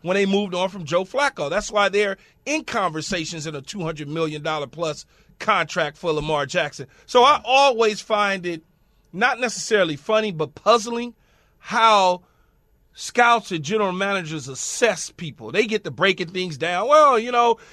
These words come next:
he does this at the last five seconds of a game, and he throws this and he does that. He's always hurt." I already know without even reading your report what that probably says, because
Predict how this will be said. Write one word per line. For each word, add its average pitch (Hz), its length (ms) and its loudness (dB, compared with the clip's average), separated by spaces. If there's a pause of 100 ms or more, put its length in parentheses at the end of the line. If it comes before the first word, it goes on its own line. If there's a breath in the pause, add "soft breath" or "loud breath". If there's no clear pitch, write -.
he 196 120 -4
does 254 300 4
this 254 240 -6
at 208 80 -12
the 202 80 -2
last 226 300 4
five 226 260 0
seconds 220 320 -4
of 208 80 -4
a 180 60 -4
game, 208 340 0
and 165 80 -6
he 165 220 -8
throws 269 340 6
this 220 240 -4
and 185 100 -6
he 175 60 -10
does 240 260 0
that. 226 140 0
He's 170 140 -2
always 240 420 4
hurt." 220 260 4 (240 soft breath)
I 320 200 6
already 254 400 6
know 277 160 4
without 240 240 4
even 226 200 -4
reading 277 220 0
your 220 100 2
report 233 460 0 (240 soft breath)
what 254 220 2
that 233 160 0
probably 233 500 2
says, 220 480 0
because 214 420 -4